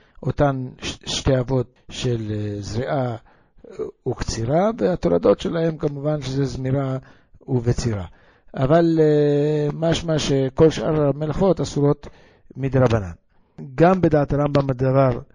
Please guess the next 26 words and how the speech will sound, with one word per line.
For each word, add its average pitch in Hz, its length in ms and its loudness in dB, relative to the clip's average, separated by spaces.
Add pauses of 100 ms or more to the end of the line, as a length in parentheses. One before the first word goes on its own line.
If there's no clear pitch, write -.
(400)
בכלל 135 460 0
לא 123 180 2
מוסכם. 151 560 -2
יש 131 220 0
הרבה 127 280 0
אחרונים 139 460 -4 (420)
שנטו 131 380 0
להבין 127 320 -2
ברמב"ם 156 520 0 (440)
שאיסור 151 480 0
נטיעה 143 460 -4
בשביעית 147 500 -2
הוא 151 340 -2
מדאורייתא. 131 640 0 (640)
לכאורה 175 460 2
יש 165 320 2
להביא 151 260 0
ראיה 139 400 0
שאיסור 135 380 -2
נטיעה 135 300 -4
בשביעית 123 300 -4
מדאורייתא 151 600 2 (500)
מכמה 147 560 2
מקומות. 143 720 -2 (260)
נתחיל 170 440 0
אולי 156 440 0